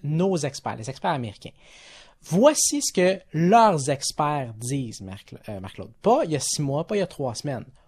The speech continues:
Aujourd'hui, je te cite, les Centers for Disease Control, l'équivalent un petit peu, si on veut, de l'Agence américaine de santé publique. Donc, je cite, « Si vous êtes pleinement vacciné, vous pouvez reprendre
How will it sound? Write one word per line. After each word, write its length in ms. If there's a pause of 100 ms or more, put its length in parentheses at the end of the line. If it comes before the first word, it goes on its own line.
(160)
Aujourd'hui, 680 (320)
je 100
te 160
cite, 400 (160)
les 140
Centers 600 (140)
for 140
Disease 400
Control, 340
l'équivalent 320
un 60
petit 100
peu, 160
si 80
on 120
veut, 200
de 80
l'Agence 500
américaine 600 (340)
de 100
santé 320
publique. 400
Donc, 220
je 240
cite, « 420 (520)
Si 400
vous 300
êtes 280 (160)
pleinement 460
vacciné, 480 (360)
vous 200
pouvez 400
reprendre 640